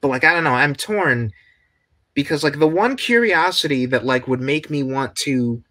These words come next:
if not watch, continue watching this show, at least, like, look up how the story ends up going,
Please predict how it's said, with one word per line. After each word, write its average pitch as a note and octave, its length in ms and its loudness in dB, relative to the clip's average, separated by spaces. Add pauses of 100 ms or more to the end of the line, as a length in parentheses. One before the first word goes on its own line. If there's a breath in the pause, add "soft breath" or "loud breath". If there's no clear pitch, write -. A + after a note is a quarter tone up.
(400)
if C#3 220 2
not C3 260 2
watch, B2 480 0
continue C3+ 400 -4
watching C3+ 420 -4
this E3+ 140 -2
show, F3 320 4
at A#2+ 120 2
least, C3 260 0
like, A#2+ 180 2
look A#2+ 320 0
up B2+ 160 0
how B2 180 2
the A#2+ 120 -4
story B2 440 2
ends C3 200 -2
up A#2+ 120 0
going, B2+ 460 0